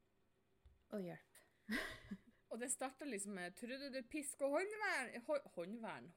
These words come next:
Speaker 2: håndjern var dristig.
Speaker 1: Håndvern.
Speaker 2: Du er ikke i nærheten av disse seksuelle fetisjene.» Og da er det sånn,
Speaker 1: OK.
Speaker 2: «Mm, ok.» Eh,
Speaker 1: Fortell.
Speaker 2: og så står det liksom veldig sånn,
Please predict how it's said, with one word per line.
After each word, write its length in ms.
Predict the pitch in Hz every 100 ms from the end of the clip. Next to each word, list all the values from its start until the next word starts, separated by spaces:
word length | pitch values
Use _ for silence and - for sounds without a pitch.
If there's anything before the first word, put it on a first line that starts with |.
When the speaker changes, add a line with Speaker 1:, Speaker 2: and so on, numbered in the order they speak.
| 247
Speaker 2:
håndjern 500 | 277 330 330 277 180
var 160 | 180
dristig. 560 | 185 170 196 196 - 294
Speaker 1:
Håndvern. 400 | 240 220 147 135 - - - -
Speaker 2:
Du 100 | 185
er 60 |
ikke 220 | 214 247 262
i 20 |
nærheten 680 | 277 311 339 330 214 202 170
av 100 | 165
disse 260 | 208 - 214
seksuelle 500 | 185 180 170 165 156
fetisjene.» 640 | 185 175 151 - 135 165 - _ _ - - -
Og 100 | 214
da 60 |
er 120 | 208 175
det 100 | 180
sånn, 260 | 196 160 170 -
Speaker 1:
OK. 120 | 208
Speaker 2:
«Mm, 320 | 202 175 208 - -
ok.» 220 | 190 - 180 226 311 370 - - _ _ _ _ _
Eh, 200 | 254 226
Speaker 1:
Fortell. 400 | 226 202 175 196 269 _ -
Speaker 2:
og 100 | 254
så 100 | 285
står 280 | - 254 247
det 100 | 208
liksom 180 | 190 180
veldig 240 | 151 147
sånn, 220 | 165 151